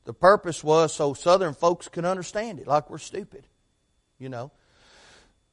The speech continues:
Uh, Joseph and Mary, instead of going off to Egypt,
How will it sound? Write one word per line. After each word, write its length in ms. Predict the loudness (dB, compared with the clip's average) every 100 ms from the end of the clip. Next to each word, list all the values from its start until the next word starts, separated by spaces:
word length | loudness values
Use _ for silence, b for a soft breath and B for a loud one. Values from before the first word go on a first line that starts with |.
| _ _ _ _ -20 -6
Uh, 300 | -4 -4 -6
Joseph 500 | 4 6 6 0 -4
and 140 | -2
Mary, 300 | 0 0 -2
instead 320 | -6 -4 -2
of 120 | -2
going 240 | -2 -4 -2
off 260 | -2 -2 -4
to 120 | -4
Egypt, 420 | -4 -4 -6